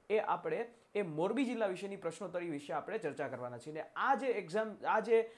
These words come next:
અ, પ્રશ્નોત્તરીઓ છે, આ જે એમ સી ક્યુઝ છે, એ તમારી પી એસ આઈ હોય, કોન્સ્ટેબલ હોય કે પછી જી પી એસ સીની તમામ પરીક્ષાઓની અંદર કામ લાગશે. એ પ્રકારે આપણે આ, એ, એમ સી ક્યુઝ જે છે એ ડિઝાઇન કરેલા છે.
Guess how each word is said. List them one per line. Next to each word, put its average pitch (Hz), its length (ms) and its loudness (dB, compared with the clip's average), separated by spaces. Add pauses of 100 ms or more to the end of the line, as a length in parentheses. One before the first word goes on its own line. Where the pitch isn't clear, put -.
(120)
અ, 175 120 2
પ્રશ્નોત્તરીઓ 185 760 -2
છે, 160 200 -2
આ 220 200 2
જે 220 120 4
એમ 180 120 2
સી 220 140 -6
ક્યુઝ 226 320 -4
છે, - 340 -8
એ 254 140 0
તમારી 226 440 -6
પી 220 260 -6
એસ 220 180 2
આઈ 208 120 2
હોય, 196 180 -2
કોન્સ્ટેબલ 196 500 -2
હોય 196 160 -2
કે 190 160 -6
પછી 190 240 -8
જી 156 120 -6
પી 190 180 -4
એસ 170 100 -4
સીની 175 160 -8
તમામ 208 460 -4
પરીક્ષાઓની 196 540 -4
અંદર 170 160 -4
કામ 139 240 -2
લાગશે. - 360 -12 (420)
એ 254 120 4
પ્રકારે 208 360 2
આપણે 185 360 0 (240)
આ, 185 220 6 (100)
એ, 170 60 -2
એમ 175 240 -2
સી 208 140 -6
ક્યુઝ 190 220 -4
જે 180 100 0
છે 180 140 -6
એ 175 120 -2
ડિઝાઇન 156 300 -2
કરેલા 147 300 -4
છે. 196 200 -12